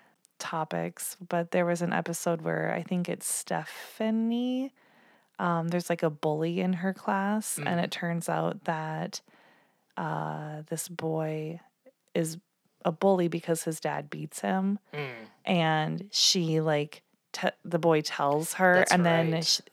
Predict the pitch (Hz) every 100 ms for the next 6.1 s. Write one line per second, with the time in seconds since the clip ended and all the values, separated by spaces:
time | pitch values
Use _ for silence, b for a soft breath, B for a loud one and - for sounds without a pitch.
0 | - 180 170 175 160 147 165 156 - 170
1 | 160 160 160 160 - - 160 - 147 147
2 | 151 160 151 151 147 151 156 156 156 147
3 | 143 139 - 151 147 165 - 156 - 160
4 | 156 156 156 147 160 - 151 151 151 -
5 | - 151 147 151 156 175 - 170 165 165